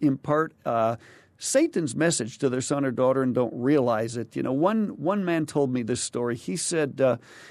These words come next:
"When I was six years old and I was in primary school, I wasn't doing very well." And, uh, he said, "I guess my dad wanted to motivate me," and my dad was a wealthy businessman, so what he did was this. He took me for a ride in his car,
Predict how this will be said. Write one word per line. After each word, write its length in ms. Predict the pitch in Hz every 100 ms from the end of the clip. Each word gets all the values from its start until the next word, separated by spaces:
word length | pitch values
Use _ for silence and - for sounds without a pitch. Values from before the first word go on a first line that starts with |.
| -
"When 160 | - 143
I 80 | 151
was 160 | 143
six 280 | - 190 -
years 280 | 160 156 127
old 300 | 139 156 143
and 120 | 123
I 120 | 110
was 200 | 107 110
in 140 | 110 104
primary 560 | - 135 139 139 131
school, 400 | 117 - 139 135
I 80 | 123
wasn't 360 | 139 135 117 113
doing 320 | 131 131 120
very 220 | 110 101
well." 400 | 101 107 107 113
And, 120 | 110
uh, 160 | 107 -
he 180 | 113 110
said, 160 | 117
"I 140 | 113 113
guess 220 | 120 -
my 140 | 110
dad 300 | 113 107 110
wanted 260 | 117 117 113
to 60 | 110
motivate 520 | 120 131 110 113 92
me," 160 | 120
and 120 | 127 117
my 140 | 110
dad 260 | 117 127 120
was 120 | 120
a 60 |
wealthy 320 | 107 117 120 104
businessman, 720 | 113 143 139 117 117 117 120
so 140 | -
what 160 | 110 127
he 80 | 151
did 180 | 165
was 220 | 156 131 113
this. 320 | 175 147 - - - - _
He 120 | 139
took 300 | 135 220 247
me 160 | 285 233
for 260 | - 135
a 60 | 123
ride 560 | 120 127 143 147 143 -
in 260 | 127 120
his 340 | 113 110 110 -
car, 640 | - 160 123 104 - -